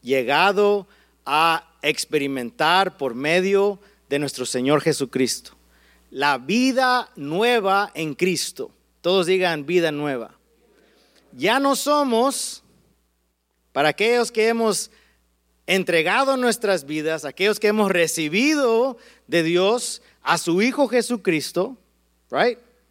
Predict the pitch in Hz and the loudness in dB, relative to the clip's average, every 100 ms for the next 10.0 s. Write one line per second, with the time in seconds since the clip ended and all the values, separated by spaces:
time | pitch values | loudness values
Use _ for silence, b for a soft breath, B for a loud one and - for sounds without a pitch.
0 | _ _ _ _ _ _ _ _ 160 202 | _ _ _ _ _ _ _ _ 0 2
1 | 240 233 - 196 190 190 - 190 233 285 | 2 0 0 -2 0 -2 -2 0 2 2
2 | 285 277 - 190 220 240 233 208 196 175 | 2 0 0 0 0 2 2 0 -2 -8
3 | 143 135 - 78 _ _ _ _ _ _ | -8 -10 -12 -16 _ _ _ _ _ _
4 | - 190 196 180 170 - 220 247 269 269 | -4 -2 0 0 0 0 0 2 2 2
5 | 208 208 254 254 254 240 202 214 233 226 | 2 4 2 2 0 0 0 2 2 0
6 | 196 190 214 208 214 - 202 190 170 160 | -2 0 -2 0 -2 0 0 2 2 2
7 | 165 214 233 _ b b b b b 170 | 2 0 -6 _ b b b b b -2
8 | 170 180 - 175 165 220 254 254 247 233 | 0 -4 0 0 2 2 2 2 2 0
9 | 226 - 160 - 160 190 247 233 - - | -2 0 -2 0 0 2 -2 -8 -16 -20